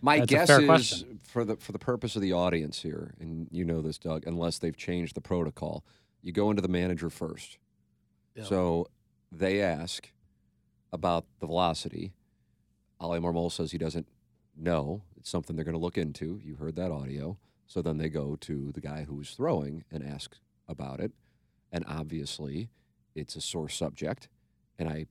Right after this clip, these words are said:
Speaker 1: gave you my reasoning for why I believe it is a sore subject.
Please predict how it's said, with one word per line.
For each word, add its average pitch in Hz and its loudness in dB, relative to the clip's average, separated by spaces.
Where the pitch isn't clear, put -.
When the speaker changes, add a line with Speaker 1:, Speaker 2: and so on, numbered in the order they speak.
Speaker 1:
gave 76 -4
you 82 -2
my 82 0
reasoning 82 -4
for - -8
why 80 -2
I 78 -4
believe 76 -6
it 80 -6
is 69 -6
a 78 -6
sore 76 -8
subject. 78 -8